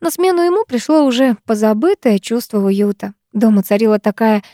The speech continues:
нервная и напряжённая атмосфера, что я уже отвыкла от простых радостей.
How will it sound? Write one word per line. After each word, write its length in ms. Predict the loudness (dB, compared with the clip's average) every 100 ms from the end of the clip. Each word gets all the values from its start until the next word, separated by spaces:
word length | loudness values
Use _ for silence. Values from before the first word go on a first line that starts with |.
| _ 2
нервная 580 | 4 4 2 2 2 2
и 40 |
напряжённая 640 | 0 0 0 2 2 2
атмосфера, 540 | 2 -2 -4 0 0 0
что 180 | -2 -2
я 240 | 0 0
уже 180 | 0 0
отвыкла 440 | 0 -4 -2 -2
от 80 | -2
простых 380 | -4 -4 -4 -4
радостей. 520 | -6 -6 -12 -18 -20